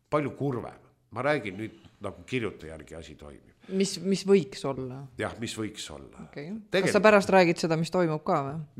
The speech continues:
Speaker 1: Ja, ja, mis toimub, see on hoopis muu porno.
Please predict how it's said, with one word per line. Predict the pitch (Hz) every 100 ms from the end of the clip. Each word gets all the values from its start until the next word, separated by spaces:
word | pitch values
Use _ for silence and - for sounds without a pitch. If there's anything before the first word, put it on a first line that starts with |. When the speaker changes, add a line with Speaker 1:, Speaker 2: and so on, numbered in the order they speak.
| 117
Speaker 1:
Ja, | 151 170
ja, | 196 185 123 90 92 107
mis | 127 -
toimub, | 190 247 208 101 87
see | - 165
on | 147
hoopis | 165 - 110 -
muu | 139 135 95
porno. | 120 120 95 62